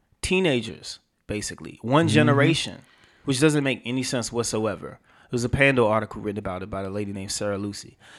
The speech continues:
Speaker 1: So when you have somebody like, uh, Kylie Jenner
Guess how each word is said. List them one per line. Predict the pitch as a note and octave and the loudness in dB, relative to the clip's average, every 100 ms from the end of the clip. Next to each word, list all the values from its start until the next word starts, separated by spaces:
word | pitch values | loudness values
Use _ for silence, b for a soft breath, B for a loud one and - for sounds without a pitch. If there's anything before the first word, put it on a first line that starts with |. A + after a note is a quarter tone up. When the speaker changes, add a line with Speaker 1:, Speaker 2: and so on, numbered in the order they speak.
| b | b
Speaker 1:
So | - C3 A#2+ - b b b b _ _ - | -2 2 2 -2 b b b b _ _ -6
when | B2 C#3 | -2 0
you | C#3+ | 4
have | C#3 D#3+ | 8 8
somebody | - C#3+ C3 B2 A#2 | 6 4 6 6 4
like, | A2 G#2+ - - G2+ | 2 2 -2 -10 -6
uh, | G#2+ | -6
Kylie | - B2+ A#2+ A2+ | 2 4 4 2
Jenner | G2 A#2 B2 G2 A2 | 0 0 0 -4 -8